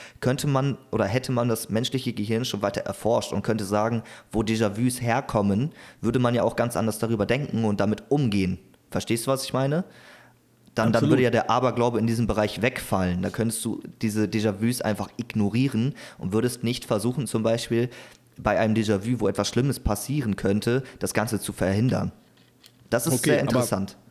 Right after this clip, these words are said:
Speaker 2: ja, aber jetzt habe ich eine Riesenfrage an dich. Wenn wir schon bei dem Aberglaube sind und bei dem Nichtverständnis,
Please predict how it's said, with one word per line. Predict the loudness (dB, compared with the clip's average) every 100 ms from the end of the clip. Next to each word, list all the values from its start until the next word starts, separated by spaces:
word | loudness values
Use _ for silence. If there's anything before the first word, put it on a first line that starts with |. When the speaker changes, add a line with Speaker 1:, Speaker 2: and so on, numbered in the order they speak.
| -4
Speaker 2:
ja, | 0 0 -4 -8
aber | -4 -2 -2 -6 -6
jetzt | -4 -2
habe | -2
ich | 0
eine | -2
Riesenfrage | -2 -2 -2 -2
an | -4
dich. | -6 -12 -20 -20 _ _ _ -20 _ -20 _ -14 -4
Wenn | -2
wir | -2
schon | -2
bei | 0
dem | 0
Aberglaube | 0 -2 0 -2
sind | -2 -2 -4 -16 -20 -20 -20 -20 -20 -20 -20 _ _ _ _ _ _ -4
und | -2 0
bei |
dem | 0
Nichtverständnis, | 0 0 -2 -2 -4 -4 -6